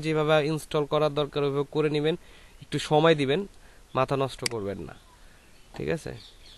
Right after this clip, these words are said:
Just একটু সময় দিয়ে তারপর try করবেন।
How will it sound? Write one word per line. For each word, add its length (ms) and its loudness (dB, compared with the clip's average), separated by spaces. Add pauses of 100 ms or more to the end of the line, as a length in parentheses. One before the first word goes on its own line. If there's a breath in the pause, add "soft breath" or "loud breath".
(240)
Just 180 -6 (240)
একটু 220 -12 (120)
সময় 320 2
দিয়ে 120 0
তারপর 320 -2 (100)
try 260 -2
করবেন। 260 -8